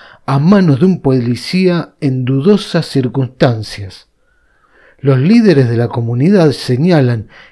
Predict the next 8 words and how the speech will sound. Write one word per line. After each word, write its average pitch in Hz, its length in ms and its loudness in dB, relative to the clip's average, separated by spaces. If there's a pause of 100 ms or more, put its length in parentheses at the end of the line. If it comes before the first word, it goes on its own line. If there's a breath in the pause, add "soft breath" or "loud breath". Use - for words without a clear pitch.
(120)
que 143 120 -2
el 135 120 2
origen 156 460 0
del 120 180 -2
problema 175 840 0
es - 260 -2
el 135 180 0
racismo 165 760 0